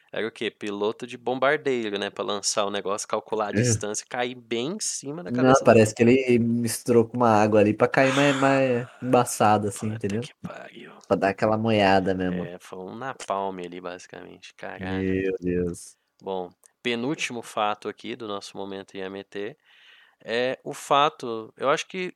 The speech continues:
Speaker 1: eu ouvi você comentar sobre isso, né? De, de quando eles estão comendo o noodles, né? Eles darem aquela que é chamada de slurp, né? Dá uma sugada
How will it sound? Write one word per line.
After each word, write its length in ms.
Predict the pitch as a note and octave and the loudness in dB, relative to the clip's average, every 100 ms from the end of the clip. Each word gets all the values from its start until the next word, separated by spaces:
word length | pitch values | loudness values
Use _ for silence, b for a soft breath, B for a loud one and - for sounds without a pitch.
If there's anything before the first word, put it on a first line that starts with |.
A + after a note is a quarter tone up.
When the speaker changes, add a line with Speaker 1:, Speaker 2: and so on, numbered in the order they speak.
| _ | _
Speaker 1:
eu 140 | D#3 | -4
ouvi 200 | F3 D3 | -4 -6
você 420 | F3+ G#3+ - - A#3 | -6 -6 -4 -6 -6
comentar 540 | B3+ A3 F3 - A2 | -4 -4 -4 -4 -4
sobre 360 | - G2+ G2 F2+ | -6 -8 -10 -10
isso, 220 | - G2 | -12 -8
né? 200 | A2 C#3 b b b b _ | -8 -10 b b b b _
De, 460 | G#2 B2 C3 B2+ A#2+ | -8 -6 -4 -6 -8
de 100 | - | -4
quando 180 | D3+ E3 | -4 -2
eles 140 | E3+ | -4
estão 260 | - D#3 D3 | 0 -2 0
comendo 560 | D#3 C#3 B2+ B2+ B2 | -2 -2 -2 -4 -4
o 60 | B2 | -4
noodles, 640 | B2+ F#3+ F#3 A2+ G#2 G2+ | -2 -4 -2 -2 -2 -6
né? 220 | A2+ F#3 - _ _ _ _ | -6 -6 -8 _ _ _ _
Eles 280 | A#2+ B2 C3 | -8 -6 -2
darem 320 | C3 C3+ D3 | -2 0 -2
aquela 360 | D#3 D3+ D3+ E3+ B B B B B B B - _ _ _ | -4 -2 -2 -4 B B B B B B B -6 _ _ _
que 80 | - | -8
é 20 | |
chamada 340 | C3 C#3+ C3+ C#3 | -6 -4 -4 -6
de 100 | D#3 | -10
slurp, 520 | C3 A#2+ A#2+ A#2+ - - | -8 -2 -2 -4 -10 -16
né? 240 | - C3+ D3+ | -12 -10 -10
Dá 120 | - A2 | -6 -4
uma 220 | A2+ A2 | -4 -4
sugada 880 | - - C#3+ A#2 G2+ G#2+ G2+ F#2+ | -4 -4 -4 -4 -2 -2 -2 -8